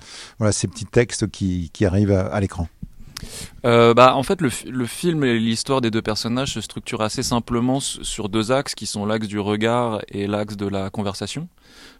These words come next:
Speaker 2: euh, qui sont deux éléments essentiels dans leur vie, euh, de, dans une, la vie d'un acteur et d'une metteuse en scène,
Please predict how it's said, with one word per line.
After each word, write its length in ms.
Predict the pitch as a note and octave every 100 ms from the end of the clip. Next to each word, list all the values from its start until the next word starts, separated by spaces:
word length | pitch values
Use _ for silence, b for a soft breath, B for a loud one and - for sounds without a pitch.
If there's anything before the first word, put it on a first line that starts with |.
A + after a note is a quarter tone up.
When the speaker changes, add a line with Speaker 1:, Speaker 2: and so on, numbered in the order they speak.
| -
Speaker 2:
euh, 600 | G2 F#2+ F#2+ F#2 F#2 F#2
qui 160 | F#2+ G2+
sont 160 | - F#2+
deux 180 | G#2+
éléments 300 | G2+ G#2 G#2+
essentiels 500 | G#2 - G#2+ - B2
dans 120 | G#2 G2+
leur 140 | G2
vie, 320 | G2 A2+ A2+
euh, 280 | F#2+ F#2 F#2+
de, 180 | F#2 F#2
dans 140 | F#2+
une, 160 | F#2+ F#2+
la 40 |
vie 120 | G2
d'un 120 | G2+ G2
acteur 340 | G2 A2+ G#2
et 20 |
d'une 120 | G2
metteuse 240 | G2 G2 F#2+
en 80 | G2
scène, 320 | B2 C3